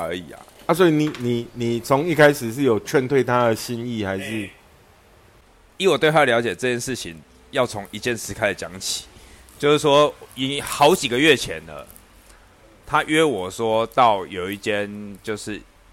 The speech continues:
Speaker 1: 就是音乐酒吧，然后那音乐酒吧它是可以提供你现场演唱，就是说让你去体验一个演唱歌手，
Speaker 2: 高，高级卡拉 OK。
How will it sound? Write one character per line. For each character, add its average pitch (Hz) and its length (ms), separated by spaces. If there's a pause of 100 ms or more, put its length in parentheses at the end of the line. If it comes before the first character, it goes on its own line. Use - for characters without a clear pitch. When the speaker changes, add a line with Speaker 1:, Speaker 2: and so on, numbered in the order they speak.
(420)
Speaker 1:
就 110 180
是 107 200
音 113 160
乐 113 240
酒 73 260
吧， 82 180 (680)
然 117 100
后 135 60
那 160 140
音 156 100
乐 151 140
酒 104 120
吧 113 200
它 117 120
是 117 140
可 110 160
以 95 60
提 92 320
供 107 320
你 78 220 (560)
现 120 400
场 92 320
演 98 280
唱， 110 280 (420)
就 151 100
是 147 60
说 151 180
让 143 220
你 101 80
去 143 260
体 98 500
验 127 360
一 135 100
个 107 440 (400)
演 113 260
唱 143 260
歌 135 220
手， 101 160
Speaker 2:
高， 180 280
高 190 220
级 151 200
卡 110 160
拉 110 100
OK。 113 300